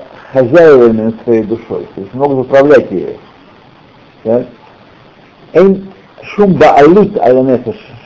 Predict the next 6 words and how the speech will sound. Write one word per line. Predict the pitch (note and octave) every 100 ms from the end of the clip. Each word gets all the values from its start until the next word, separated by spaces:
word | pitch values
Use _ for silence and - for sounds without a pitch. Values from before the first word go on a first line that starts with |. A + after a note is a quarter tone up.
| - - -
шело. | A#2+ G2 - -
Они | B2
не | D3
могут | E3 D3 C#3+
управлять | D3 D3+ D#3 D3+ F#2+ - - _ -
её. | F#2+ G#2+ D#3+